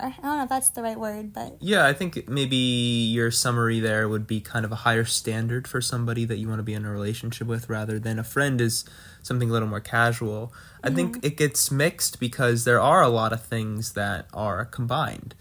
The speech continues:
Speaker 2: You want to be able to have fun with your partner, but also fun with friends.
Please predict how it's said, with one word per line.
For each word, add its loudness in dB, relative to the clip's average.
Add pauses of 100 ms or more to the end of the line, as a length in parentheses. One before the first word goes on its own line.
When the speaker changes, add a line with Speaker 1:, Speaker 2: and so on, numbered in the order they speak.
(300)
Speaker 2:
You 2
want 0
to -8
be 0
able 0
to -6
have -2
fun 0
with -6
your 0
partner, 0
but -4
also -2
fun -8
with -6
friends. -4